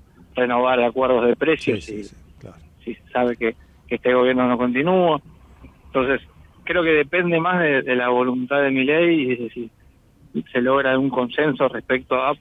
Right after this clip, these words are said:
Speaker 1: por ejemplo, cuál es el, el tipo de cambio, ¿no?
Speaker 2: ¿Vos creés que el Círculo Rojo, los Techín y compañía que lo están rodeando con Macri,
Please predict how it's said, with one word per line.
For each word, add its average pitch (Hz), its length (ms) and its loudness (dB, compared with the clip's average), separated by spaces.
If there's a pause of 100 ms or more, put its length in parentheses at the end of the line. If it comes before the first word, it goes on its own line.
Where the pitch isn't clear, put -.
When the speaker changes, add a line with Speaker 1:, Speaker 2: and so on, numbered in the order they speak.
(260)
Speaker 1:
por 123 160 0
ejemplo, 147 560 0 (300)
cuál 131 220 0
es 117 120 -2
el, 120 180 -4
el 117 140 -8
tipo 127 260 -4
de 131 100 -2
cambio, 131 320 -6
¿no? 170 160 -6 (140)
Speaker 2:
¿Vos 156 180 6
creés 170 200 6
que 170 100 2
el 139 80 4
Círculo 147 480 6
Rojo, 160 540 10
los 127 180 6
Techín 147 520 4
y 127 80 2
compañía 135 520 6
que 127 80 6
lo 120 100 8
están 139 340 6
rodeando 131 640 8
con 127 140 6
Macri, 165 520 4